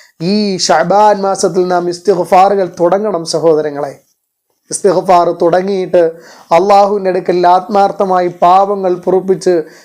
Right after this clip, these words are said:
ഏറ്റവും നല്ല പരിശുദ്ധരായി നാം ഓരോരുത്തരും റമദാൻ മാസത്തിൽ മാറണം. അള്ളാഹു തൗഫീഖ് നൽകുമാറാകട്ടെ. എന്തൊരു വഴിയാണ് അള്ളാഹു നമുക്ക് തുറന്നു നൽകിയിട്ടുള്ളത്, അല്ലേ? വളരെ ആവേശത്തിൻ്റെ, നമ്മുടെ, നമ്മളൊരു പുതുമനുഷ്യനായി, നമ്മളെ നല്ലൊരു ജൻ-, നല്ലൊരു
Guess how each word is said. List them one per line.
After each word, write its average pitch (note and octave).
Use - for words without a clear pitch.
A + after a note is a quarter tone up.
ഏറ്റവും F#3+
നല്ല F3+
പരിശുദ്ധരായി F#3
നാം E3+
ഓരോരുത്തരും E3
റമദാൻ E3
മാസത്തിൽ D#3
മാറണം. D3
അള്ളാഹു E3+
തൗഫീഖ് F3
നൽകുമാറാകട്ടെ. D#3+
എന്തൊരു G#3+
വഴിയാണ് F3+
അള്ളാഹു F3+
നമുക്ക് D#3+
തുറന്നു E3
നൽകിയിട്ടുള്ളത്, D#3+
അല്ലേ? F3
വളരെ F3
ആവേശത്തിൻ്റെ, F3+
നമ്മുടെ, G#3+
നമ്മളൊരു G3+
പുതുമനുഷ്യനായി, G3
നമ്മളെ F#3
നല്ലൊരു F#3+
ജൻ-, F3
നല്ലൊരു G3